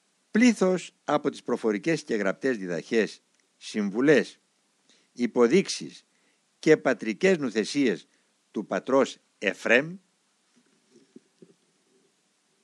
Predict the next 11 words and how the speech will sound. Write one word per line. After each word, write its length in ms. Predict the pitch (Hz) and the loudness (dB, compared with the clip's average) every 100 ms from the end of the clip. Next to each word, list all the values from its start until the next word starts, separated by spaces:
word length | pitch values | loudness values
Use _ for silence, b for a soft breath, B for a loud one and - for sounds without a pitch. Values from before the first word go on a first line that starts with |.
| _ | _
είχαν 680 | 196 226 - - 190 185 - _ | 2 2 2 0 2 0 -8 _
και 180 | - 156 | 2 4
έχουν 360 | 190 - 165 160 | 4 2 -4 -2
ως 220 | 170 175 | -2 0
αναφορά 580 | 170 139 123 131 175 190 _ _ _ _ | -2 -2 -2 -2 -2 -6 _ _ _ _
την 160 | 151 | -2
υποδειγματική 920 | 156 147 131 117 117 107 101 220 226 - | 0 0 0 0 -2 -4 -6 -4 -4 -6
ασκητική 600 | - 127 - 113 104 151 | -6 -6 -6 -10 -8 -6
ζωή 280 | 131 120 127 | -2 0 0
του 140 | - | -2
οσίου 520 | 104 - 160 170 185 | -4 -4 -2 -2 -4